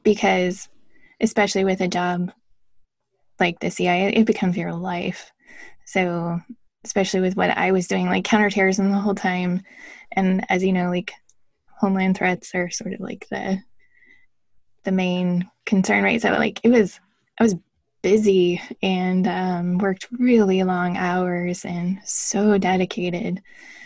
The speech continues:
to that mission. And, and it just becomes your life,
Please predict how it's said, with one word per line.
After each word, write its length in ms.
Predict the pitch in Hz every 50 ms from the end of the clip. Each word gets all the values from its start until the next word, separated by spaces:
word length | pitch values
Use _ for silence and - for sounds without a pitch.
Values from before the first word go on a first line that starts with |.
| - - _
to 120 | - - 208
that 200 | 202 190 - -
mission. 480 | 190 185 180 - - 180 180 180 180
And, 280 | 175 175 175 175 175 - - -
and 120 | 190 185 185
it 160 | 185 185 - _ _ _ _ _ _ _
just 500 | - - - 196 190 190 - - - -
becomes 420 | _ - 185 - - 175 175 175 165
your 160 | 214 170 170 190 190
life, 420 | 180 220 - 185 - - - -